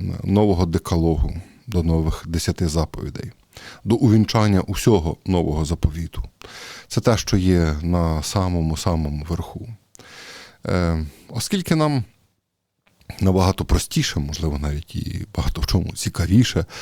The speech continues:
слухати притчі, слухати історії, слухати якісь, м, е, ситуації про когось десь там. Е,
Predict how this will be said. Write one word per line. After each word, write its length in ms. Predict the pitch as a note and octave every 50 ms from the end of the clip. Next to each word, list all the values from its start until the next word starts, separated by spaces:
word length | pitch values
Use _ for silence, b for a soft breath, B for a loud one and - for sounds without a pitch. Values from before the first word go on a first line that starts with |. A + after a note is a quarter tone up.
| B B
слухати 420 | B - - F#3 - D#3+ B2+ - F#2
притчі, 520 | - - A2 A2 G#2+ - - - F2+ E2+ E2 -
слухати 360 | - B2 A#2+ - - - E2
історії, 640 | - - - - - G2+ G#2 F#2+ F2 E2 D#2+ E2+ - _ B B B B B B B B B B
слухати 480 | B - - B2 - A#2+ - - F#2 F2+
якісь, 500 | F2 E2+ - - G2 F2 - - - - - B B B B B
м, 60 | G2 - - - - F#2+ F#2 F#2
е, 260 | - F#2+ F#2 - - -
ситуації 800 | - - - A2+ - - F#2 F#2+ G#2 G2+ - - - G2 F#2 F2+
про 300 | - - - F#2 F2 -
когось 460 | - - A2+ F#2+ E2+ F2+ E2+ - -
десь 300 | F#2 F2+ E2+ D#2+ - -
там. 360 | - - F2 E2 D#2+ D#2+ D#2+ - _ _ _ _ _ - B B B B B B B B B B B B B B B B E3+ -
Е, 480 | G2 F#2 F2 E2+ E2+ E2+ E2 E2 D#2